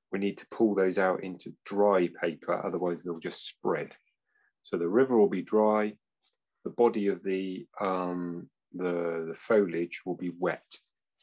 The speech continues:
So I'm gonna take some moisture again on my big brush. And I'm gonna kind of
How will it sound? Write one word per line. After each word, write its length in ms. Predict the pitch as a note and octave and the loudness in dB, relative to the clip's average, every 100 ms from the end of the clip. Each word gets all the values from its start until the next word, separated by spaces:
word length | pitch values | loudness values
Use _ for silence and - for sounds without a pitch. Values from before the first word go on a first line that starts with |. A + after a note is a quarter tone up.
| - - _ - - _ _ _ _ _ - - - | -20 -20 _ -20 -20 _ _ _ _ _ -16 -16 -8
So 80 | - - B4 - _ _ _ _ _ _ _ | -6 -6 -8 -20 _ _ _ _ _ _ _
I'm 60 | A2 | -12
gonna 160 | G2+ - | -10 -8
take 380 | - C3 - - | -4 -4 -4 -14
some 500 | - - G#2 G2 G2 - | -16 -8 -6 -6 -10 -10
moisture 640 | G2+ G#2 G2+ - - G2 | -6 -4 -4 -6 -6 -2
again 400 | F2+ A2 G#2+ E3+ - _ _ _ _ _ _ _ _ _ _ _ _ _ _ _ - | -2 0 -2 -2 -8 _ _ _ _ _ _ _ _ _ _ _ _ _ _ _ -12
on 100 | G2 | -4
my 120 | F#2+ F#2 | -2 -2
big 120 | F#2+ - | -6 0
brush. 500 | A2 B2+ - - - _ _ _ _ _ _ _ _ - - _ _ _ _ _ _ _ _ _ _ _ _ - - _ _ - | 0 0 -6 -16 -18 _ _ _ _ _ _ _ _ -18 -18 _ _ _ _ _ _ _ _ _ _ _ _ -20 -20 _ _ -4
And 80 | G#2 | 0
I'm 40 | |
gonna 140 | A2+ C#3 | 2 0
kind 220 | - | 2
of 100 | E3 | 0